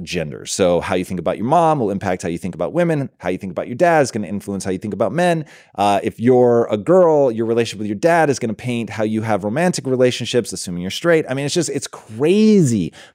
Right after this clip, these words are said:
how interconnected all of this is. So I would do everything that I could to make sure that that relationship was harmonious, that I am always de-escalating,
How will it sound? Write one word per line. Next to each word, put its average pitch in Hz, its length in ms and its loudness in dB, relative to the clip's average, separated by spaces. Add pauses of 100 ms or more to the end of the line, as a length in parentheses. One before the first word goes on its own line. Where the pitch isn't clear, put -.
(160)
how 127 240 0
interconnected 113 800 -2
all 98 180 2
of 90 120 -2
this 87 160 -6
is. 69 200 -6
So 104 440 2 (340)
I 131 140 2
would 143 160 -4
do 113 180 -6 (140)
everything 120 720 0
that 90 120 0
I 90 100 2
could 95 360 0
to 101 80 -6
make 110 200 0
sure 107 220 0
that 92 160 -6
that 107 220 0
relationship 98 600 -4
was 90 140 -6
harmonious, 101 540 -2
that 85 80 -6
I 104 160 -2
am 101 240 -4 (720)
always 127 400 2
de-escalating, 87 720 -2